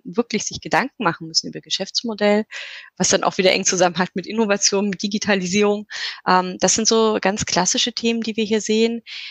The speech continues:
Aber zum anderen ist natürlich auch, ähm, so ein bisschen Berlin explodiert. Wir sind sozusagen im Rand von Berlin. Wir sehen, dass viele aus Berlin rauskommen,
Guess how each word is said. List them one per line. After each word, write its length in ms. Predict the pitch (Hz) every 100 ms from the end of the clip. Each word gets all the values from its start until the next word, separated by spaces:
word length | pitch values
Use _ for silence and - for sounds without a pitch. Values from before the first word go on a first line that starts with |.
| -
Aber 180 | - 202
zum 160 | - -
anderen 280 | 202 240
ist 160 | 240 -
natürlich 540 | 220 - 233 226 220
auch, 300 | - 196 202 -
ähm, 560 | 185 185 185 185 185 _ -
so 80 | 185
ein 60 |
bisschen 540 | 175 202 - 214 208 202 -
Berlin 440 | - 190 175 220
explodiert. 920 | 277 220 - - - 185 190 262 320 -
Wir 140 | 190
sind 300 | 202 208 208
sozusagen 520 | - 190 - 185 185
im 280 | 185 190 180
Rand 380 | 175 160 202 262
von 300 | - 254 247
Berlin. 440 | 240 226 233 247 208
Wir 100 | 175
sehen, 280 | 180 202 208
dass 140 | 180
viele 260 | - 214 208
aus 140 | -
Berlin 300 | 190 185 185
rauskommen, 720 | 170 165 226 - - 233 262